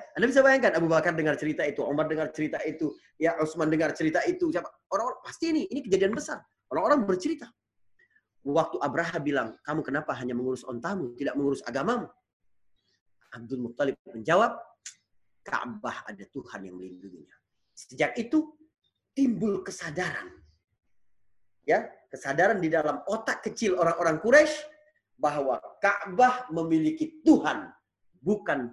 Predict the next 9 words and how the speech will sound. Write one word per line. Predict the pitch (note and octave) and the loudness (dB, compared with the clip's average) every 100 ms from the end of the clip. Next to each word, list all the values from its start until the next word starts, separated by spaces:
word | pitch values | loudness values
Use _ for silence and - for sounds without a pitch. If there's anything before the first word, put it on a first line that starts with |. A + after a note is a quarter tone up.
| - | -4
Hubal, | G#3 G#3 A3 A3+ - - - - | 2 6 6 4 -2 -18 -20 -20
bukan | - D#3 F#3 - D3 B2+ | -2 2 2 0 -2 0
Lata, | B2 G3+ - B3 B3 A#3+ - - | 4 4 4 4 4 -2 -16 -2
bukan | E3 A3 G#3 E3 F#3 | 2 6 6 6 4
Uzza, | A#3 G3+ D4 - - | 4 6 6 4 -4
bukan | E3 G#3 G#3+ D#3+ | 0 4 6 4
berhala-berhala | - D3 D#3 D3 C3 C3 B2 | 0 2 2 2 0 -4 -6
yang | A2 | -10
lain. | A2+ | -16